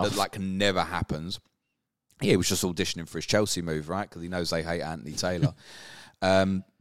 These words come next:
Speaker 1: we don't know, something could have got said in the tunnel afterwards in terms of report like that. On the tweet, like, I don't know how you can get done for typing W T F.
Speaker 2: No. But is it not?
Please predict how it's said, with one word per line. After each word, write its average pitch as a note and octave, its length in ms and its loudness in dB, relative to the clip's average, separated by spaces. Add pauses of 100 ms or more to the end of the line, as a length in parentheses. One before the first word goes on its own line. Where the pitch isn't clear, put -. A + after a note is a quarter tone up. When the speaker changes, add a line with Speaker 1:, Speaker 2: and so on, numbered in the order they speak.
(120)
Speaker 1:
we A#2 80 2
don't A2+ 160 6
know, G2+ 120 2
something F#2+ 300 0
could - 140 -2
have F#2 60 -6
got F#2 120 0
said F#2 200 2
in F2+ 80 -2
the F2+ 80 -6
tunnel C#3+ 480 8
afterwards C3+ 680 8
in G#2+ 80 -2
terms G2 280 -2
of F#2+ 60 -12
report A2+ 540 -6
like G2+ 200 -2
that. A2 200 4 (300)
On F#3 160 2
the F#3 80 4
tweet, D#3 560 0 (800)
like, B2+ 160 0
I D#3+ 40 8
don't F3+ 120 6
know E3+ 60 4
how D3+ 40 6
you C3 60 2
can B2 160 2
get - 160 -2
done A2 220 4
for F2+ 140 -2
typing E2+ 540 0
W D#2 320 -2
T D#2 300 0
F. - 460 -8 (320)
Speaker 2:
No. D2+ 400 -6 (1300)
But A2+ 260 -4 (220)
is B2+ 280 2
it C3 160 2
not? C#3 280 0